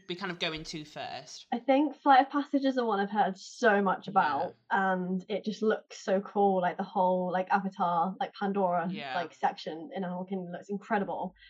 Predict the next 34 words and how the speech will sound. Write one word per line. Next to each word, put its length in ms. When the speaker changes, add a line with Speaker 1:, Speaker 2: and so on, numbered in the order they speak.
Speaker 2:
But 120
also 280
I 60
love 100
animals, 500
so 440
it's 80
actually 360
quite 180
a 40
Speaker 1:
<laughs> 0
Speaker 2:
hard 320
<laughs> 440
choice. 280
<laughs> 300
But 80
I 80
think 260
Flight 200
of 40
Passage 300
is 100
the 80
one 180
Speaker 1:
Yeah. 20
Speaker 2:
that 80
I'd 60
be 60
like, 160
"Yes." 280
Speaker 1:
<laughs> 680
Speaker 2:
And 100
then 180
lastly 840